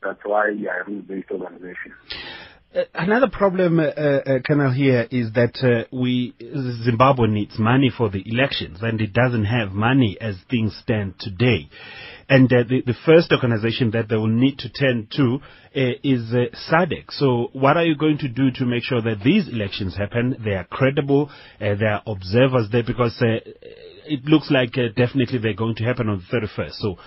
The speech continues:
Speaker 2: how is the money gonna be, uh, channeled to Zimbabwe? Where is the money gonna come from?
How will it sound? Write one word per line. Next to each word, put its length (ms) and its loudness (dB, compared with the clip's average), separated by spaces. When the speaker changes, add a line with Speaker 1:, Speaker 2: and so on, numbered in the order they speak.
Speaker 2:
how 260 4
is 100 2
the 80 0
money 220 4
gonna 220 -2
be, 240 -4
uh, 300 -6
channeled 360 -4
to 100 -4
Zimbabwe? 580 -4
Where 300 0
is 100 -2
the 60 -4
money 180 -2
gonna 220 -8
come 200 -10
from? 300 -6